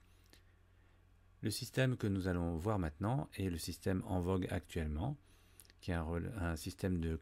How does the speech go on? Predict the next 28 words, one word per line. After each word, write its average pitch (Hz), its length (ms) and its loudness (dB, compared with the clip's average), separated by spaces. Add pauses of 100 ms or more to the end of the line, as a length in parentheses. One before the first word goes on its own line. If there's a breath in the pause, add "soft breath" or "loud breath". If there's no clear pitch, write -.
classification 101 880 -2 (100)
relativement 90 800 0 (140)
moderne, 101 560 0 (420 soft breath)
qui - 120 -2
a - 20 4
été 92 160 -2
initié 92 400 0
par 110 400 -2 (380)
Vishnu 104 520 0
Narayan 90 460 2 (260)
Bhatkhande, 92 680 0 (560 soft breath)
un 95 40 -2
musicologue 92 800 0
du 95 180 -2
siècle 110 480 -4
dernier 90 380 0
qui - 160 -6
a 78 40 0
eu 104 200 -2 (540 loud breath)
une 85 100 -2
grande 110 240 4
influence 95 800 2
sur - 640 -2 (380 soft breath)
l'évolution 113 680 4
de 101 120 4
la 90 100 6
musique 90 420 -2
classique - 520 -6